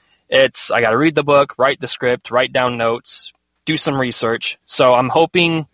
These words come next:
that, along with my movie review, Late Night Rentals, I'm hoping to have everything up, a good month's worth of content by the first or s-, at the very latest, second week of October. So as that gets closer, 'cause I'm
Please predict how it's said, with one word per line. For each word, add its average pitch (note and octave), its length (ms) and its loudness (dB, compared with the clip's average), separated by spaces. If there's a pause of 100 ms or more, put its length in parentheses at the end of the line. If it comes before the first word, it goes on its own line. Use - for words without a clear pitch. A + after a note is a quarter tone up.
(320)
that, D#3+ 260 2
along C#3+ 320 2
with B2+ 220 -2
my A#2 240 0
movie D#3 400 0
review, B2 320 -4
Late B2 240 0
Night A#2+ 240 0
Rentals, A2 480 -4
I'm A2 100 -6
hoping B2 380 -2
to A2+ 60 0
have A#2 340 2
everything C3+ 500 -2
up, A#2+ 240 2
a C3+ 80 0
good F#3+ 260 4
month's C#3+ 300 0
worth C#3 160 2
of B2 100 -4
content A2+ 600 -6
by A2+ 180 -2
the A2 80 -6
first C3+ 380 -2
or A#2+ 60 0
s-, - 260 -6
at C3+ 160 -14
the C3 60 -2
very C#3+ 260 4
latest, A#2+ 480 0 (340)
second - 360 -2
week A#2 140 -2
of A2 100 0
October. G#2 540 -2
So A2+ 380 2 (420)
as C#3+ 240 0
that F3 140 2
gets E3+ 180 0
closer, D#3 480 4
'cause C3+ 200 -10
I'm A#2 160 -2